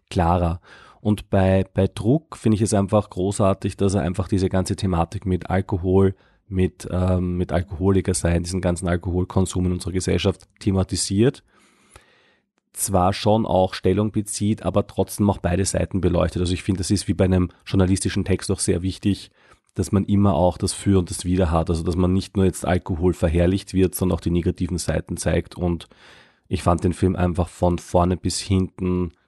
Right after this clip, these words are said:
großartig. Es gab keine Szene, die mich gelangweilt hätte. Es gibt nichts, das man irgendwie wegschneiden hätte können. Ähm, es war einfach von mir von zehn Punkten zehn Punkte eindeutig. Der zweite Film, den ich sehr toll fand, war Ordinary Creatures von Thomas Marshall.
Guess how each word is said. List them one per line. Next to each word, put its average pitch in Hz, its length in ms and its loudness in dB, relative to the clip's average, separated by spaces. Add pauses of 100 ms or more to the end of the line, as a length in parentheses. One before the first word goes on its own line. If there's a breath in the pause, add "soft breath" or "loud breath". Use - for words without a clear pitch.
(100)
großartig. 90 640 0
Es 92 120 -4
gab - 240 -2
keine 92 280 2
Szene, 90 320 0
die 92 80 0
mich 90 160 -2
gelangweilt 87 580 0
hätte. 87 240 0
Es - 120 -4
gibt - 180 -14
nichts, 92 140 -2
das 90 80 -4
man 90 100 2
irgendwie 90 240 0
wegschneiden 87 500 -2
hätte 82 220 -2
können. 90 560 0 (760 soft breath)
Ähm, 87 520 2
es - 180 -6
war 85 140 4
einfach 85 340 0
von 87 260 -4
mir 85 240 0
von 87 460 -2
zehn 87 240 0
Punkten 87 640 -4
zehn 87 380 0
Punkte - 500 -2
eindeutig. 85 720 -2 (440 soft breath)
Der - 80 2
zweite 113 280 0
Film, 127 160 0
den 117 100 4
ich 110 140 2
sehr 107 180 2
toll 95 220 2
fand, 92 340 0
war 85 380 4
Ordinary 90 420 2
Creatures 107 460 2
von 90 180 -2
Thomas 85 320 -2
Marshall. 120 560 0